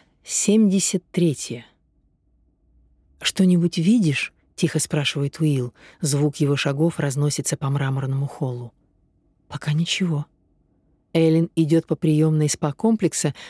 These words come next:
но нет никаких признаков, что здесь кто-то побывал.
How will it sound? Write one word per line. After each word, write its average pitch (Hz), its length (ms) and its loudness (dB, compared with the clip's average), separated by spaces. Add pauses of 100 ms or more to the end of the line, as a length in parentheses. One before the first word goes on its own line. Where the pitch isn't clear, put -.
но 170 160 4
нет 180 400 2
никаких 185 480 0
признаков, 147 500 -2
что - 200 -4
здесь 139 340 -2
кто-то - 320 -6
побывал. 143 540 -4